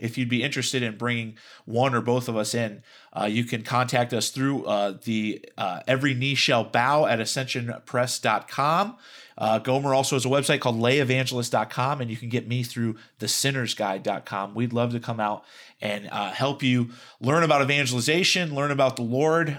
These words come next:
learn about spiritual warfare, uh, you name it. Uh, and we'd love to come out and share our life with you in, in a sense. Um, also, as Gomer mentioned before, please rate our podcasts. Uh, that, it's important, uh, that we get this message out there.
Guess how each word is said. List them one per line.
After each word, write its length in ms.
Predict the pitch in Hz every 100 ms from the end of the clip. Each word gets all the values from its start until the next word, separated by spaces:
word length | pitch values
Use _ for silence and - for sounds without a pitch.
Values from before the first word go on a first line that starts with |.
| -
learn 200 | 123 127
about 280 | 127 120 -
spiritual 460 | - 147 147 143
warfare, 640 | 131 151 151 151 147 143 143 - - -
uh, 220 | 104 107 107
you 180 | 131
name 280 | 156 156 147
it. 180 | 127 -
Uh, 460 | 107 107 104 101 90
and 320 | - 104 104 98
we'd 240 | 120 120
love 180 | 117 120
to 80 | 117
come 200 | 131 113
out 180 | 113 92
and 100 | 101
share 540 | - 110 107 104 -
our 140 | 104
life 260 | 101 127 127
with 160 | 110 101
you 200 | 92 98 -
in, 140 | 107
in 180 | 90 101
a 60 | 101
sense. 400 | 113 92 - -
Um, 300 | 92 90 123 - - - -
also, 400 | 117 135 147 120
as 140 | 104 110
Gomer 240 | 131 131
mentioned 260 | 123 127 123
before, 320 | 117 123 110
please 420 | - 135 147 143
rate 320 | 101 117 123
our 120 | 113
podcasts. 720 | 117 120 110 110 98 95 - 87
Uh, 220 | 92 -
that, 280 | 107 110 - - -
it's 80 |
important, 540 | 123 113 147 139 127 120
uh, 300 | 110 110 104
that 320 | 104 98 -
we 140 | - 107
get 200 | 131 123
this 180 | 117
message 300 | 123 120 110
out 200 | 104 117
there. 260 | 131 135